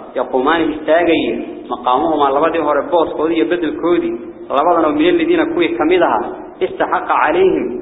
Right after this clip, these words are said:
kuwa hore ka xaq badnaayo uga dhowaa,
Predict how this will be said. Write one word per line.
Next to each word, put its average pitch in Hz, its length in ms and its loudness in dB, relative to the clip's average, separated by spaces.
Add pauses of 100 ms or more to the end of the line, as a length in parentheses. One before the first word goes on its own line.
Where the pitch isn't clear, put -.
(140)
kuwa 202 340 4
hore 147 300 2 (380)
ka 220 100 0
xaq 165 260 -2
badnaayo 156 540 2 (340)
uga 160 240 2
dhowaa, 156 440 2